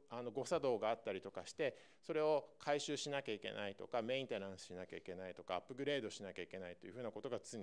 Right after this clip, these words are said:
にあると。そういうふうなことをするためには、どういうふうな組織を作らなきゃいけないのかっていうことが考える必要が出てくると。で、最終的には、そのあなたの作った会社とか、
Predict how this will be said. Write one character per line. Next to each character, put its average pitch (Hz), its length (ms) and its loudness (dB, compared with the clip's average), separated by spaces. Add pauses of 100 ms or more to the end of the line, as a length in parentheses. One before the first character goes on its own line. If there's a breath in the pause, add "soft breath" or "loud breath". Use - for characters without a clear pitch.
に 85 120 -12
あ 78 60 -10
る - 200 -16
と。 - 60 -18 (100)
そ 202 140 2
う - 20 6
い - 40 6
う - 20 -2
ふ 185 60 -2
う 214 60 2
な 170 120 4
こ 147 120 0
と 151 120 2
を 139 40 4
す 135 120 -2
る 135 100 2
た 143 140 2
め 160 120 -2
に 165 140 2
は、 208 220 12 (340 loud breath)
ど 175 100 10
う - 20 12
い 170 40 12
う - 20 12
ふ 139 80 0
う 143 40 2
な 107 100 4
組 113 160 -2
織 - 220 0
を 92 100 4
作 - 180 -2
ら 120 120 4
な 104 120 -2
き - 80 -4
ゃ - 20 -2
い 82 40 -2
け 82 120 -10
な 85 120 -4
い 82 60 -4
の 78 100 -10
か 76 100 -10
っ - 40 -14
て - 100 -14
い - 20 -10
う - 40 -10
こ 135 100 0
と 202 100 4
が 156 120 8 (340 loud breath)
考 123 100 2 (100)
え 98 100 6
る 85 80 -4
必 - 220 -14
要 - 60 -12
が 62 80 -12
出 - 100 -14
て - 100 -18
く - 120 -20
る - 160 -20
と。 - 60 -20 (1700 soft breath)
で、 240 140 6
最 214 240 6
終 208 160 0
的 196 260 0
に 214 120 6
は、 139 220 10 (1120 soft breath)
そ 180 200 2
の 175 260 10
あ 165 60 6
な 180 140 6
た 170 120 4
の 127 240 4 (140)
作 - 200 -2
っ - 20 2
た - 160 0
会 131 260 2
社 135 140 -4
と 131 160 -2
か、 131 420 6